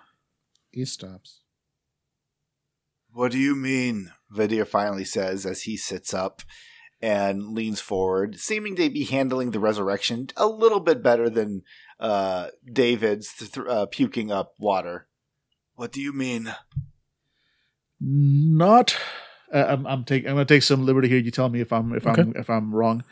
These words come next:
Speaker 3: Uh, not all Risen are sent directly to the front lines. There are Risen that are, exist in the city for different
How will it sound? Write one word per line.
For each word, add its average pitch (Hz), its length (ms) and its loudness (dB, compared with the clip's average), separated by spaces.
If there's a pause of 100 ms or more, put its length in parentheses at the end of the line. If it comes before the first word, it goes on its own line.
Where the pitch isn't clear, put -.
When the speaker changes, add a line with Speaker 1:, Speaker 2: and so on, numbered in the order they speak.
(320)
Speaker 3:
Uh, - 300 2 (560)
not 131 600 4 (340)
all 123 360 8
Risen 113 680 4
are 107 220 -2
sent - 500 2 (440)
directly 110 840 4 (380)
to - 100 -2
the - 100 0
front - 300 0
lines. - 580 -8 (920)
There 101 460 -4
are 120 120 6
Risen 185 600 6 (280)
that 117 460 2 (220)
are, 110 600 -2 (240)
exist - 480 2
in 151 80 8
the 151 80 6
city 123 440 2 (640)
for - 260 6
different 135 580 4